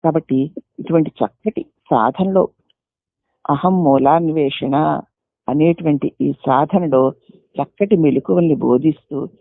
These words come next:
ఈ అహంకారాన్ని అవలీలగా భగవాను తొలగించుకునేటువంటి సులువైనటువంటి మార్గాలను అందిస్తున్నారు ఈ రమణ భాషణంలో.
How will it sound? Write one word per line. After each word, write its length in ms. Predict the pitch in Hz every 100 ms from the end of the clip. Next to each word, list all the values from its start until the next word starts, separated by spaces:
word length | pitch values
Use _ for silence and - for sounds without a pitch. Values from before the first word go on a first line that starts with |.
| _ -
ఈ 120 | - 160 123
అహంకారాన్ని 960 | 120 170 170 156 131 123 139 175 302 _ _ _ -
అవలీలగా 540 | 135 139 160 165 160
భగవాను 680 | 147 139 131 143 139 131 - _ _ -
తొలగించుకునేటువంటి 1040 | - 147 165 165 165 151 147 131 139 127 147
సులువైనటువంటి 920 | - 143 151 170 190 175 - 139 -
మార్గాలను 540 | - - - 151 151
అందిస్తున్నారు 680 | 135 151 147 - - 127 -
ఈ 80 | 92
రమణ 280 | - 120
భాషణంలో. 720 | 127 131 - - - 123 -